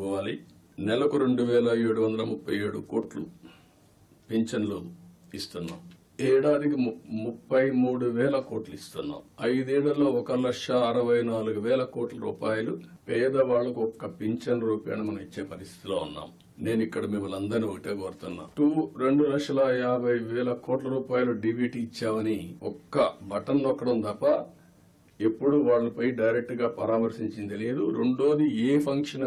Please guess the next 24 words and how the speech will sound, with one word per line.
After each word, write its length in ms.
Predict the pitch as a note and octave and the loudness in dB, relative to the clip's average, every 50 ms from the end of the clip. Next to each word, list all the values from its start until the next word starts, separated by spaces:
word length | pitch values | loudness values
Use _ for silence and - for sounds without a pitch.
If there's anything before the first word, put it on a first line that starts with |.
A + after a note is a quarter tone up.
| A#2+ A#2 | -2 -2
పెట్టినా 280 | A#2 - - C#3+ D3 D#3 - - - - - _ _ _ _ - _ _ _ _ _ - - F2 | -4 -4 -2 -2 -2 -2 -2 -6 -14 -20 -20 _ _ _ _ -20 _ _ _ _ _ -14 -8 -2
మనుషులను 400 | G#2+ B2+ D3+ D3+ D4 F3 E3 D3+ C#3+ C#3 | 2 2 4 4 4 4 4 4 4 2
తీసుకొచ్చి 520 | C3 - - - B2+ A#2 - - C#3 B2+ A2+ G#2+ A2+ A#2+ - - _ _ _ _ - - - - F2+ F#2+ F#2+ | 0 -2 -2 -4 -4 -4 -4 -2 -2 0 0 -2 -4 -8 -14 -18 _ _ _ _ -20 -20 -20 -18 -14 -6 -2
బలవంతంగా 580 | G#2+ A#2 C3 C#3 D#3 E3+ D#3+ D#3 D3+ D3 C#3+ C3 B2+ | 2 4 4 6 4 4 4 4 4 4 4 2 0
తీసుకొచ్చి 480 | B2 A#2+ - - B2+ A#2 A2+ - - A#2 A2+ A2+ | -4 -6 -6 -4 -6 -6 -6 -4 -4 -4 -4 -4
పెద్ద 160 | - A2 A2+ C3 C3 | -4 -6 -6 -4 -4
పెద్ద 120 | C3+ - C3+ C3 | -2 0 0 0
మీటింగ్లు 320 | B2 A2+ - B2+ A#2+ A#2 A2 | 0 0 -2 -4 -4 -4 -4
పెట్టి 180 | A2 G#2+ - A#2 A2 | -6 -6 -6 -6 -8
ఇబ్బందులు 320 | G2+ G#2+ G#2+ G#2 G#2 G2+ - | -6 -6 -6 -6 -6 -6 -8
పెట్టిన 260 | - - - - F#2+ F#2 - - | -10 -10 -10 -8 -8 -8 -6 -2
సందర్భాలు 440 | G2 G2+ - - F2+ F2 F2+ F2 E2+ E2 | -2 -2 -2 -2 -2 -4 -4 -2 -2 -4
ఉన్నాయి. 220 | D#2+ D#2 C#2+ - - - - - _ _ _ _ _ _ - - - - _ _ _ - - | -6 -6 -8 -8 -12 -18 -20 -20 _ _ _ _ _ _ -20 -20 -20 -20 _ _ _ -6 0
నేను 160 | G#2 A#2 A2+ G2+ G2 | 2 2 2 2 -2
అందుకే 300 | G#2 A2+ A2+ G#2+ A#2 A2+ A2+ A2+ | -2 -2 -2 0 2 2 2 2
మిమ్మల్ని 240 | G#2 G2 - G#2+ G#2+ | 2 0 -2 -4 -4
అందరినీ 300 | - - G#2+ A2+ G#2+ G#2+ G#2+ F#2+ | -4 0 0 2 2 2 0 -2
ఒక 100 | - - F2 D#2+ D2 - - - - _ _ _ _ - - | -2 -4 -4 -4 -4 -6 -12 -20 -20 _ _ _ _ -16 -12
ఇది 120 | - G#2 A2 G#2 | -8 -6 -2 -2
కోరుతున్నా, 440 | A2 G#2 - - - G2 G2+ G#2 - - - - _ - - - - | -2 -2 -2 -6 -8 -8 -6 -6 -8 -8 -12 -18 _ -20 -18 -10 -8
రాష్ట్రంలో 400 | F#2+ F#2+ F#2 - G#2+ G#2+ G2 F2+ E2+ | -6 -6 -6 -8 -8 -8 -8 -8 -8
అందరం 320 | - G#2+ G#2 A2+ G#2+ G2+ - - - - - - _ _ _ _ _ _ _ _ _ _ _ _ _ _ _ _ _ _ - - A2+ B2+ | -8 -6 -4 -4 -4 -4 -6 -12 -14 -18 -20 -20 _ _ _ _ _ _ _ _ _ _ _ _ _ _ _ _ _ _ -6 -2 0 0
every 480 | C3+ C3+ C3+ C3+ C#3+ D#3+ E3 D3+ D3+ C3+ A#2+ A2 | 0 -2 -4 0 2 2 4 4 4 2 2 0
month 320 | A2 A#2+ C3 C#3+ D3 D3 | 0 2 2 2 0 -2